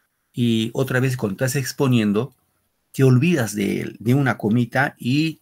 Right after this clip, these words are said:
te quedas nocao. Entonces, ahí no es correcto memorizarse.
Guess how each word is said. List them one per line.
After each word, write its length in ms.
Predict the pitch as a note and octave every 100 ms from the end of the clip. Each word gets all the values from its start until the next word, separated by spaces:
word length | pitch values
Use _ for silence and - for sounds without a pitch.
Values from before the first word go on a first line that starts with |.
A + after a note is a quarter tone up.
| _
te 160 | F#2 -
quedas 380 | F#2 A#2 -
nocao. 480 | F#2 F2+ F2+ D2+ - _ _ _ _ _ _ _ _ _ _ _ _ _ _ _ -
Entonces, 320 | G#2 A2 -
ahí 180 | G#2+ A2
no 80 |
es 120 | A2 -
correcto 400 | G2 B2 B2+ G2+
memorizarse. 800 | F#2 F#2 F2+ - E2+ F2+ -